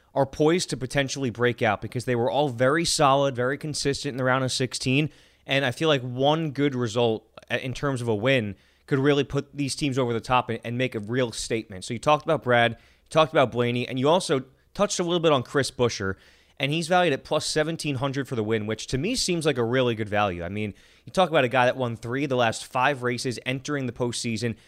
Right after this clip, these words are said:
and then he finishes top five at both Darlington and Bristol. I mean, that's, you talk about the guys that are just outside that top four,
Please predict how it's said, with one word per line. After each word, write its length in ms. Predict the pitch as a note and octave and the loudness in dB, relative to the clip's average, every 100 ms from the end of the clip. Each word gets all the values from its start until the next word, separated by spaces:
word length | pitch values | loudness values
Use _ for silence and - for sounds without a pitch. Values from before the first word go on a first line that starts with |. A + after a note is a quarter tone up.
| _ _ - | _ _ -4
and 100 | C3 | 0
then 120 | F#3 | 0
he 80 | A3 | 0
finishes 420 | F3 D#3 D3 - | -2 -2 -4 -4
top 260 | - D3+ | -2 -2
five 240 | - C#3+ D3 | 0 -2 0
at 80 | A#2 | -4
both 200 | A#2+ - | -6 -2
Darlington 560 | C3+ E3+ D#3+ C#3 C3 | 0 2 0 -4 -6
and 220 | - C#3 | -4 -6
Bristol. 540 | G#2 C3 - - G#2 F#2+ - - - | -4 -2 -2 0 0 -2 -12 -20 -6
I 60 | C#3+ | -2
mean, 120 | C3 | 2
that's, 300 | D#3+ - - _ _ | 0 -2 -12 _ _
you 200 | - D3 | -12 -10
talk 280 | C3 D3 D#3+ | -6 -2 0
about 220 | D3+ B2+ | 4 2
the 80 | B2+ | 2
guys 300 | A#2 B2 C3 | 2 2 2
that 120 | C3 | 0
are 80 | A2+ | -2
just 380 | G#2 D#3 F3+ - | -2 -2 -2 -2
outside 420 | E3+ - D#3 D3 | -4 0 2 4
that 160 | C3 - | 2 0
top 300 | - C3 - | 0 0 0
four, 460 | - C3 B2+ B2+ | -4 2 2 2